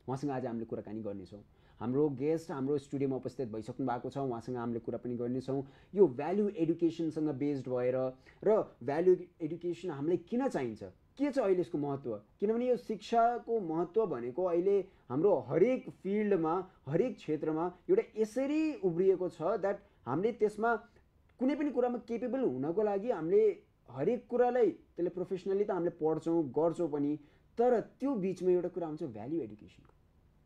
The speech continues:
यसको महत्त्व कति त, के छ यसमा, प्रब्लम्सहरू अहिले किन अराइज भइराखेका छन्, धेरै जसो हामीले प्रब्लम्सहरू हेरिराखेका हुन्छौँ, त्यो प्रब्लम्सहरू किन अराइज भइराखेका छन् र यो एडुकेसनमा प्रब्लम्सहरू अराइज हुनको मुख्य कारण के छन् त नि,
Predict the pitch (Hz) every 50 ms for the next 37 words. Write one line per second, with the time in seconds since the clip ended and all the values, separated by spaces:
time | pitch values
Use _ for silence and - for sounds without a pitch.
0 | _ - 240 214 - 247 202 135 143 180 185 - 214 202 - 185 - 160 147 -
1 | 104 98 - _ _ _ _ _ _ - 285 302 294 - - 170 131 - - 113
2 | 104 - - _ _ _ - 214 208 214 208 247 247 240 - 214 208 202 226 214
3 | 208 208 208 - 254 254 262 262 220 190 180 175 165 139 127 123 123 113 110 -
4 | 120 107 107 104 107 107 104 104 - _ _ - 113 135 160 190 220 185 196 175
5 | - 202 170 151 151 156 - 143 131 131 135 127 127 131 120 123 113 113 113 113
6 | 107 - 113 101 104 104 98 - 113 - - _ _ _ - 220 208 220 208 196
7 | 202 214 208 180 202 180 180 - 214 208 180 156 139 135 135 123 123 113 117 113
8 | 113 110 107 - - - 117 104 - 92 95 101 104 - - _ _ _ _ -
9 | 202 214 220 202 - - - _ - 220 262 294 285 247 - - _ _ _ _
10 | _ _ _ _ _ _ 233 254 269 285 269 311 285 254 294 330 302 - - -
11 | 196 202 226 220 269 277 254 240 269 262 254 - 170 180 202 226 240 170 127 117
12 | 127 151 180 233 233 - - 131 165 - - 226 226 190 170 170 185 180 175 -
13 | 170 139 120 107 107 127 127 113